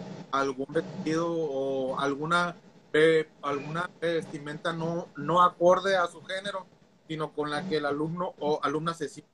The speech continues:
a gusto. Lo que pasa es que la mayoría de los que ya están aquí, cuando esta ley empieza a funcionar, son maestros ya grandes,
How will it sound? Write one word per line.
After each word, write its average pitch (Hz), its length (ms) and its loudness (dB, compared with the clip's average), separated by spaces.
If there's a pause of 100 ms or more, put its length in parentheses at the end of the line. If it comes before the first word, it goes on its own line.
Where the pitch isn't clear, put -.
a 143 60 -4
gusto. 208 420 -4 (420)
Lo 180 160 0
que 190 120 -4
pasa 180 340 2
es 190 120 -2
que 190 120 -2
la 196 140 0 (100)
mayoría 165 400 0
de 190 160 -2
los 160 100 -4 (560)
que 139 120 0
ya 139 100 0
están 196 300 0
aquí, 196 320 -4 (300)
cuando 160 280 2
esta - 200 -4 (160)
ley 180 140 -4
empieza 185 580 -4 (100)
a 127 120 0
funcionar, 180 580 -4 (420)
son 160 200 2
maestros 170 680 2 (180)
ya 117 140 4
grandes, 156 480 0